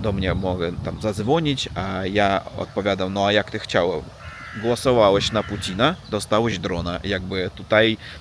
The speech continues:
nie ma innej opcji. No i, e, z tatą już nie rozmawiam, bo tata, e, nie...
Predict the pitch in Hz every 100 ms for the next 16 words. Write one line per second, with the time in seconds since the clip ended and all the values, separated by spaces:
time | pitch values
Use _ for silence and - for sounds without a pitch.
0 | - 101 104 101 104 101 98 95 92 92
1 | - 110 101 101 95 - - 92 80 -
2 | - - - - - - 113 123 - 120
3 | 113 - - - - 104 101 98 98 95
4 | - 101 - 117 104 98 95 - - 107
5 | 104 98 - 107 104 101 101 104 98 95
6 | 98 98 101 - 98 - 95 95 - -
7 | - - - 101 92 92 85 107 110 113
8 | 117 123 120 120 117